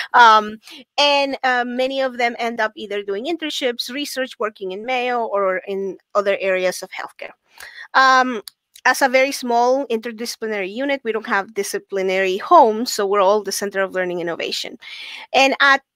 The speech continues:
this, in, in, in this campus, you know, very small. I think we are the smallest. We are, have the largest, um, percentage of students of color in, um, in all of the other systems.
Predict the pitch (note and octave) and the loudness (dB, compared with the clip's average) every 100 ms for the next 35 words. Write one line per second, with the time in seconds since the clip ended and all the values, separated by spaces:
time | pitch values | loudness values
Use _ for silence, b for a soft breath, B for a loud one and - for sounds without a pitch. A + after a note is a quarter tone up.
0 | - C4 C4 - - A#3+ B3 B3+ B3 B3 | 2 2 2 -4 -4 -4 -4 -2 -2 -2
1 | B3 - C#4+ D4 C#4+ - - - A#3+ A3 | -2 2 2 4 2 2 -8 -6 -2 0
2 | G3 A#3 C4+ C4+ A#3+ G3+ A3+ A#3+ C4+ B3+ | 2 2 2 -2 -2 -2 -2 -4 2 2
3 | B3+ B3+ - A3 F#3 G3 G3+ - G#3 G#3 | 4 -2 -2 -4 -2 -4 -4 -6 0 4
4 | G3 G3 G3 A3 G#3 G#3 G3+ G#3 G#3+ G#3+ | 4 4 2 0 -2 0 2 2 2 -2
5 | G#3+ - - F#3+ G3+ G3 F#3+ G3 A#3+ - | -2 -6 0 2 4 2 -2 -6 -8 -4
6 | G#3 G#3 G#3 G3+ - F#3+ - - G#3 F3+ | -4 -4 -6 -8 -8 -8 -8 -4 -2 0
7 | F#3+ - B B B - G#3 G3 F#3 E3+ | 0 -2 B B B 2 4 4 2 0
8 | - F3+ E3+ - G3 - G3 F#3+ G3 F#3+ | 0 0 0 0 -2 4 6 6 2 0
9 | E3+ E3+ - F#4 - A#3 B3+ - | 0 0 0 -2 0 0 0 -4